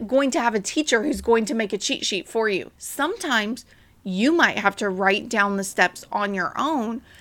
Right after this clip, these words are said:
so that when you get home and you're doing homework, so when we come back after lunch, so when we're do-, doing morning work tomorrow, you remember some of those steps.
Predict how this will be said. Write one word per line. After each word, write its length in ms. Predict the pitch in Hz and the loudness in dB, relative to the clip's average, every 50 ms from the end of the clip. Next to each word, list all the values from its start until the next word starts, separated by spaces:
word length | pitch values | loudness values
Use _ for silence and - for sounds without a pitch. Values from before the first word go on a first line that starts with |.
| - - - | -20 -20 -16
so 280 | - - - 403 392 | -4 0 2 4 6
that 300 | 277 262 208 208 - - | 6 6 6 6 4 0
when 180 | - 233 233 226 | -2 -2 0 0
you 100 | 220 214 | 0 4
get 240 | 196 233 202 - - | 6 6 6 6 4
home 200 | 233 240 233 226 | 2 4 4 4
and 120 | 226 220 | 2 2
you're 120 | 214 208 208 | 2 2 2
doing 300 | 208 214 214 214 214 208 | 2 2 2 0 0 -2
homework, 460 | 214 233 226 214 214 226 - - - | -2 -2 -2 -2 -2 -2 -4 -6 -6
so 200 | - - 285 262 | 2 6 6 6
when 300 | 262 262 277 277 269 262 | 6 6 2 0 2 0
we 100 | 285 277 | 0 -2
come 300 | 277 - - 311 294 294 | -4 -2 0 0 2 4
back 240 | 285 285 262 247 - | 2 2 2 0 -2
after 280 | 247 233 - - 214 | -4 -4 -4 -4 -4
lunch, 460 | 208 202 208 208 196 180 - - - - - - - - - - | -2 -2 -2 -2 -2 -4 -6 -10 -18 -20 -20 -20 -20 -20 -20 -6
so 200 | - - 294 285 | -2 2 2 4
when 140 | 277 277 | 4 2
we're 140 | 269 277 277 | 2 2 0
do-, 400 | 240 247 285 302 285 277 269 254 240 - | 2 2 2 4 4 2 0 -2 -4 -4
doing 320 | 220 233 277 285 269 254 247 | -2 0 2 2 2 2 2
morning 280 | 247 254 254 254 247 | 2 2 2 0 2
work 200 | 233 226 214 - | 0 0 0 -2
tomorrow, 540 | - 262 233 233 233 233 220 202 190 190 202 | -4 -2 2 4 4 4 4 2 0 -2 -2
you 240 | - 208 208 220 202 | -4 -4 -2 0 0
remember 580 | 202 202 196 220 240 240 226 233 214 196 196 - | 0 0 2 2 2 2 2 0 0 -2 -4 -8
some 300 | - - - 233 202 196 | -12 -10 -6 -4 -4 -2
of 120 | 196 185 180 | -4 -2 0
those 220 | 185 180 175 180 | 0 0 0 -2
steps. 600 | - - - 160 123 - _ - - - - - | -6 -6 -6 -6 -6 -6 _ -14 -18 -18 -18 -20